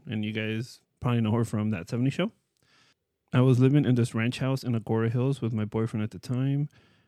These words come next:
We were pretty isolated from everybody and decided it was best to move back to L A so it could be closer to our friends, family, and work. We found this beautiful English manor. We were checking out the house.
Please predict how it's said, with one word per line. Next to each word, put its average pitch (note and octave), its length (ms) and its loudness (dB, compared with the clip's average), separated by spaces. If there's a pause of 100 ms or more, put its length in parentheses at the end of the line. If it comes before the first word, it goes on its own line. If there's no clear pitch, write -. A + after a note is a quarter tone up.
(340)
We B2 160 4
were A#2 320 4 (280)
pretty D3+ 280 4
isolated B2 500 2
from A2+ 140 2
everybody B2+ 400 0
and A2+ 80 -2
decided A2 460 -2
it G#2+ 120 -2
was A2 160 -2
best A2 280 -4
to B2 60 0
move G#2+ 220 -2
back G2+ 200 -4
to A2 120 -4
L G2 120 -4
A G#2+ 120 -2
so G#2+ 140 -6
it G2+ 60 -8
could G#2 100 -8
be G#2 80 -2
closer A2+ 260 0
to G#2+ 160 -6
our F#2+ 80 -2
friends, A#2+ 380 2
family, A2 360 2
and F#2 200 -6
work. A2 320 -8 (720)
We B2+ 120 4
found D3+ 280 2
this A#2+ 140 2
beautiful B2+ 320 4
English A#2+ 340 2
manor. A2 460 0 (100)
We A#2+ 140 0
were A#2+ 160 2
checking A#2 320 0
out A2+ 140 0
the G#2 80 -2
house. A#2+ 520 0